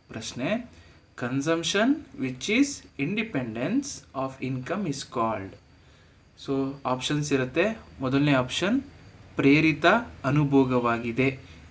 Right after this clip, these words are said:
ಇಂಡ್ಯೂಸ್ಡ್ ಕನ್ಸಂಪ್ಷನ್. ಆಪ್ಷನ್ ಬಿ ಸ್ವಾಯತ್ತ ಅನುಭೋಗವಾಗಿದೆ, ಆಟೋನಮಸ್ ಕನ್ಸಂಪ್ಷನ್. ಆಪ್ಷನ್ ಸಿ ವ್ಯರ್ಥ ಅನುಭೋಗವಾಗಿದೆ, ವೇಸ್ಟ್‌ಫುಲ್ ಕನ್ಸಂಪ್ಷನ್.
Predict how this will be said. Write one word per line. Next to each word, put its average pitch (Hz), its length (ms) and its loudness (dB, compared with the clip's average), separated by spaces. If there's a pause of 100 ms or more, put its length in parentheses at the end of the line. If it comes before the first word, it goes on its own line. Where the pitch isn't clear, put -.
(100)
ಇಂಡ್ಯೂಸ್ಡ್ 160 600 2
ಕನ್ಸಂಪ್ಷನ್. 123 680 -2 (720)
ಆಪ್ಷನ್ 135 440 2
ಬಿ 180 300 4 (280)
ಸ್ವಾಯತ್ತ 160 720 4
ಅನುಭೋಗವಾಗಿದೆ, 131 1400 2 (440)
ಆಟೋನಮಸ್ 151 560 0
ಕನ್ಸಂಪ್ಷನ್. 120 720 -4 (840)
ಆಪ್ಷನ್ 131 380 0
ಸಿ 202 260 2 (260)
ವ್ಯರ್ಥ 143 420 4
ಅನುಭೋಗವಾಗಿದೆ, 127 1400 4 (580)
ವೇಸ್ಟ್‌ಫುಲ್ 180 720 2
ಕನ್ಸಂಪ್ಷನ್. 120 920 -2